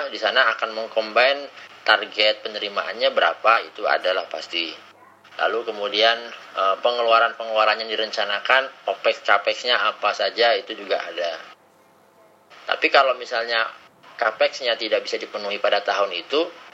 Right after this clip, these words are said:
masih, masih bisa dibayarkan pada tahun berikutnya. Jadi lebih, lebih fleksibel ya, karena di sana fokusnya kan bukan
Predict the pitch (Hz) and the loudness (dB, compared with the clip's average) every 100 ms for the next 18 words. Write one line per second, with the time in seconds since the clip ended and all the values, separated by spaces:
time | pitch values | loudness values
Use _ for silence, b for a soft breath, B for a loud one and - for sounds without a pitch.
0 | - - 101 - 123 - - - - 107 | -6 0 0 2 -4 -6 -16 -20 -2 -2
1 | 107 107 95 82 - 104 123 156 - - | 0 -6 -6 -8 -2 2 4 2 -4 -20
2 | - - - 92 92 87 85 82 120 131 | -20 -20 -16 -8 0 2 2 2 0 2
3 | 113 - - 80 82 113 139 - - - | 0 -2 -2 -4 -2 -2 -4 -10 -20 -20
4 | - 82 104 104 101 92 87 82 - 101 | -10 -8 -8 -8 -4 -2 -2 -4 -8 -4
5 | 120 101 98 110 107 - - _ _ _ | -4 -2 -4 -2 -2 -4 -20 _ _ _
6 | _ - - 95 95 95 98 98 98 98 | _ -20 -16 -6 -6 -4 -6 -4 -4 -4
7 | 95 95 92 - 98 - 127 123 110 95 | -4 -4 -6 0 0 0 0 4 4 2
8 | 90 90 104 - 101 120 117 123 123 117 | -2 -4 -4 -6 -2 -2 0 -2 0 -2
9 | - 135 127 147 131 107 107 107 107 | 0 0 2 2 0 -8 0 0 0